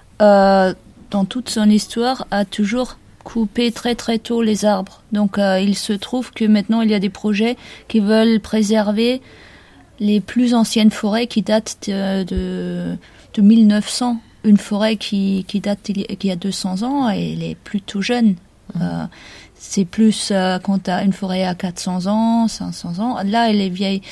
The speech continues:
Speaker 1: Mais en France, on a vraiment du mal à trouver ce genre de massif. Donc, tant mieux qu'il y a un morcellement, et, euh,
Speaker 2: Mhm.
Speaker 1: et heureusement, en France, il y a des petits microclimats, euh,
Speaker 2: Mhm.
Speaker 1: surtout en Corrèze, dans le Lot aussi,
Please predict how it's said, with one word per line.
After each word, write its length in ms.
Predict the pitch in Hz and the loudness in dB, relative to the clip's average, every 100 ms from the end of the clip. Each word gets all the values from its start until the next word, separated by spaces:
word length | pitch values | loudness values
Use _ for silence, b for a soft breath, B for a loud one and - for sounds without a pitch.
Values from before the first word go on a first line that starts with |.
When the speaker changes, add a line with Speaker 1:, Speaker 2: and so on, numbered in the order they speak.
| B B | B B
Speaker 1:
Mais 80 | 190 | -2
en 80 | |
France, 360 | 175 - 240 - | -2 -4 -6 -2
on 100 | 208 | -2
a 80 | 190 | -2
vraiment 300 | 196 214 226 | 0 0 2
du 120 | 214 | 4
mal 220 | 214 220 | 4 2
à 80 | 220 | 0
trouver 380 | 208 - 208 202 | -2 -4 -2 -2
ce 420 | - - - 196 | -4 -10 -6 -4
genre 320 | 185 196 196 | -2 -4 -4
de 80 | 190 | -2
massif. 640 | 185 180 - - 190 - B B B B B B - | -4 -4 -8 -8 -10 -12 B B B B B B -10
Donc, 180 | 180 | -8
tant 140 | - 196 | -4 0
mieux 240 | 202 233 | 2 2
qu'il 180 | 220 202 | -2 -4
y 80 | 196 | -2
a 160 | 196 | -2
un 60 | 190 | 0
morcellement, 1300 | 190 185 - 185 185 196 220 233 220 202 196 190 180 | 0 -2 -6 -4 -2 0 0 0 0 0 -2 -2 -4
et, 360 | 196 180 175 | -6 -8 -6
euh, 40 | 175 180 - B B B B - | -6 -8 -12 B B B B -10
Speaker 2:
Mhm. 60 | |
Speaker 1:
et 160 | 196 - | -6 -4
heureusement, 360 | 196 202 208 214 | 0 4 4 4
en 40 | |
France, 360 | 208 214 220 - | 2 0 0 0
il 80 | 196 | -2
y 60 | |
a 60 | 190 | 0
des 140 | 190 | -2
petits 280 | 175 - 208 | -4 0 4
microclimats, 960 | 208 208 - - 202 - 208 196 214 262 254 _ _ - | 4 4 -6 -8 -8 -2 2 4 2 -2 -8 _ _ -12
euh, 40 | |
Speaker 2:
Mhm. 80 | 202 | -8
Speaker 1:
surtout 380 | 156 147 - 208 | -6 -8 -6 -2
en 140 | 190 185 | 0 -2
Corrèze, 560 | 185 185 190 208 208 | -4 -4 -2 0 -2
dans 140 | - 170 | -6 -6
le 80 | |
Lot 280 | 180 185 - | -4 -8 -8
aussi, 360 | 190 - 220 | -10 -8 -6